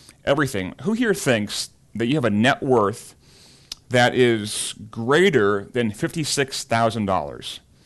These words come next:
Probably most of us, right? Probably most of us, right? Well, if your net worth, including, again, everything, is greater than fifty-six thousand dollars, well, then you are above average, right? Because that is the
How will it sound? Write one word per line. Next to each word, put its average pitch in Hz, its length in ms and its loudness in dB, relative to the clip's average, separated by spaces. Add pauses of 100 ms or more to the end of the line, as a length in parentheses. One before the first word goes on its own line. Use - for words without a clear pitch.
(1080)
Probably 320 240 -2
most 151 240 2
of 147 80 -2
us, - 260 -4
right? 240 180 -6
Probably 262 200 0
most - 180 0
of 202 60 -6
us, 202 140 -6
right? 208 200 2 (480)
Well, 160 320 4 (100)
if 147 220 0
your 220 140 2
net 247 200 4
worth, 135 300 4
including, 165 360 2
again, 151 280 0
everything, 143 600 2 (340)
is 120 220 -2
greater 156 320 2
than 127 180 0
fifty-six 156 520 -6
thousand 123 320 2
dollars, 113 440 2 (480)
well, 139 380 4
then 135 320 2
you 151 260 2
are 127 320 6
above 113 300 2
average, 95 460 -2 (500)
right? - 100 -10 (180)
Because 107 420 -2
that 131 200 4
is 117 640 0
the 113 220 -4